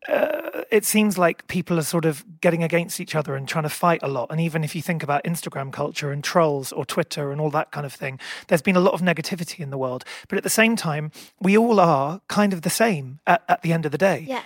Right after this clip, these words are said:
Speaker 1: And I love this work because it's trying to say, you know, we are all like each other.
Speaker 2: Oh, I'm so glad you got that from it.
Speaker 1: No,
Speaker 2: That's
Speaker 1: totally.
Speaker 2: so
Speaker 1: And, and it,
Speaker 2: important.
Speaker 1: it's also like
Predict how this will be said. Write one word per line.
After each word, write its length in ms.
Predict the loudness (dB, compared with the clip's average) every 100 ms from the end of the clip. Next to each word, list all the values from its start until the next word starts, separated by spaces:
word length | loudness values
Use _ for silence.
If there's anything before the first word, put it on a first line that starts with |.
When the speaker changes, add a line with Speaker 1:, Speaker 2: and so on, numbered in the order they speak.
| 0
Speaker 1:
And 80 | 2
I 140 | 4
love 400 | 2 4 4 4
this 180 | -2 0
work 320 | 0 0 -2
because 300 | -6 -2 0
it's 160 | 0 0
trying 260 | 2 2
to 80 | 0
say, 300 | 0 2 0 -4 -18 -10
you 100 | 2
know, 280 | 6 6 4
we 220 | 2 0 4
are 120 | 2
all 360 | 2 0 2 2
like 260 | 0 -2
each 160 | -4 2
other. 360 | 2 2 -10 -2
Speaker 2:
Oh, 220 | 4 4 4
I'm 140 | 2
so 400 | 4 8 10 10
glad 320 | 10 6 6
you 80 | 4
got 240 | 0 0 0
that 160 | -4
from 200 | -4 -6
it. 140 | -4 -2
Speaker 1:
No, 80 |
Speaker 2:
That's 120 | -2 2
Speaker 1:
totally. 400 | 0 2 0 2
Speaker 2:
so 60 | 2
Speaker 1:
And, 100 | 2
and 20 |
it, 100 | 4
Speaker 2:
important. 220 | 2 2
Speaker 1:
it's 120 | 0
also 260 | 0 2 4
like 240 | 4 2